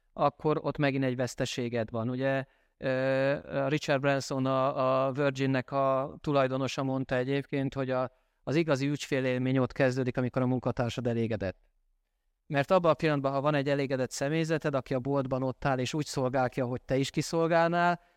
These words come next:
akkor az már egy ügyfélélmény nyújt például. Tehát nekem volt olyan érdekes tapasztalásom egy cégnél, akik mondták, hogy befe-, nagyon sokat hallottak erről az ügyfélélmény nevű dologról, és most úgy döntöttek, hogy ők is építenek egy ilyen ügyfélélmény osztályt, és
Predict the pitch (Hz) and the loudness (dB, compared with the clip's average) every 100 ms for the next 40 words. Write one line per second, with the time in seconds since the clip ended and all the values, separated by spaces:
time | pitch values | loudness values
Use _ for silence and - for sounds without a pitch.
0 | _ - 151 - 156 143 147 143 135 127 | _ -2 -2 0 2 2 2 2 2 0
1 | 127 - 135 123 123 123 123 120 123 120 | -4 -6 -4 -2 0 0 0 0 -2 -4
2 | - 120 117 110 107 110 117 _ _ _ | -4 -2 0 -2 -2 -4 -10 _ _ _
3 | - 139 - 160 160 165 170 151 143 135 | -4 -2 0 -2 2 2 2 2 0 0
4 | 135 123 131 139 127 127 139 127 139 123 | 0 0 -2 -2 -4 -2 -2 -2 -2 -6
5 | - 139 131 131 131 139 - 135 127 135 | -4 -4 -2 -2 -2 -4 -2 0 0 -2
6 | 127 135 143 147 139 143 160 196 147 135 | -2 -2 -2 0 0 2 2 2 0 -2
7 | 131 - 147 135 131 - 131 123 139 - | -4 0 0 2 -2 0 2 2 -2 -2
8 | 143 127 127 123 127 123 135 - 127 127 | -2 0 0 0 -2 -2 -6 -4 -4 -2
9 | 127 131 139 139 139 131 - 131 - 139 | -2 0 0 2 0 0 -2 -4 -2 0
10 | 127 131 123 - 127 123 120 135 131 - | 0 0 -4 -2 -2 -2 -2 -2 -2 -2
11 | 127 127 120 123 123 - 123 120 113 113 | -2 -2 -2 -2 -4 -2 0 0 -2 -2
12 | 156 - 175 170 170 - _ _ _ _ | -2 -2 2 2 0 -6 _ _ _ _
13 | _ - 143 143 135 - | _ -2 0 0 -2 -4